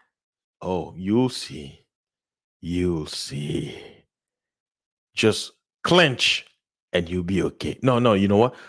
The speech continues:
Don't clench. Relax, relax. We don't want you to break yourself. <laughs> Prostate test time. <laughs> Yeah, you, you, you, you, you don't want that, guys. Nah. That's right, though.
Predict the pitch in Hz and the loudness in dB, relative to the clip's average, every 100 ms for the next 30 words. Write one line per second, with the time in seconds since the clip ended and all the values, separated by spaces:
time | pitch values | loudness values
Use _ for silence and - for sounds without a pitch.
0 | - 123 135 135 123 85 - 92 110 123 | 0 2 2 4 2 2 -4 2 6 6
1 | 87 82 - 95 107 143 143 101 98 - | 4 0 -6 0 4 6 6 4 0 -8
2 | - - 104 117 120 117 117 117 98 113 | -10 -4 2 6 6 2 0 2 4 2
3 | 113 95 - 87 82 _ - - - - | 2 -4 -4 -6 -6 _ -12 -6 -4 -2
4 | - 170 - 165 180 - - - - - | 0 0 2 2 2 2 0 -14 -14 -16
5 | _ - 160 175 214 - 190 185 - 208 | _ -2 6 8 8 6 4 4 4 6
6 | 240 - 190 160 156 185 202 196 _ _ | 6 4 4 4 6 4 0 -6 _ _
7 | - - - 110 - 127 123 - 123 - | -8 -8 -8 -14 -6 -4 -4 -4 -4 -2
8 | 135 - - - - - _ _ _ _ | -4 -6 -14 -16 -20 -20 _ _ _ _
9 | _ _ _ _ 87 92 98 90 80 - | _ _ _ _ -2 2 4 2 -2 -8
10 | - _ 78 87 87 87 85 78 - 82 | -18 _ -8 -4 -4 -6 -10 -12 -14 -14
11 | 80 76 90 87 80 - 90 92 82 78 | -14 -12 -10 -10 -10 -10 -6 -4 -4 -6
12 | 80 78 - - 73 - - - 131 127 | -12 -14 -14 -16 -18 -20 -20 -20 -18 -18
13 | - - _ _ _ _ _ _ _ _ | -20 -20 _ _ _ _ _ _ _ _
14 | _ _ - - - 85 69 - - | _ _ -20 -18 -14 -14 -14 -18 -20